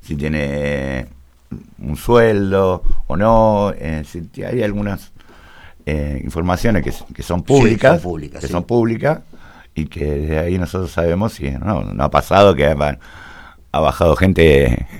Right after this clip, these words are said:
Speaker 1: <laughs> de una cuatro por cuatro a pedir un patrocinio gratuito,
Speaker 2: Ujú.
Speaker 1: eh,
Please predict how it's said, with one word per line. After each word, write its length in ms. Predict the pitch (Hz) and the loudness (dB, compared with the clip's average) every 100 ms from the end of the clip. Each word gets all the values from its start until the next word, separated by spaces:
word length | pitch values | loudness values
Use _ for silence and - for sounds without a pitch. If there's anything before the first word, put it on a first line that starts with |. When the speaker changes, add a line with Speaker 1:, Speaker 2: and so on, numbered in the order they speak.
| - - - | -18 -14 -10
Speaker 1:
<laughs> 580 | 76 90 - - - - | -4 -4 -4 -12 -14 -2
de 360 | 71 73 71 | 2 2 2
una 180 | 78 78 | 0 0
cuatro 200 | 87 85 | -2 -2
por 140 | 78 | -6
cuatro 360 | 87 110 101 101 | 0 0 2 -4
a 60 | 73 | -2
pedir 360 | 73 76 76 | -6 -4 -6
un 60 | 71 | -8
patrocinio 460 | 71 69 65 80 | -10 -12 -10 -6
gratuito, 640 | 76 95 139 98 82 73 - | -4 -2 -2 -2 -4 -6 -12
Speaker 2:
Ujú. 360 | 87 80 90 113 - - - - | -12 -10 -10 -12 -16 -20 -20 -12
Speaker 1:
eh, 320 | 64 64 62 | -10 -6 -8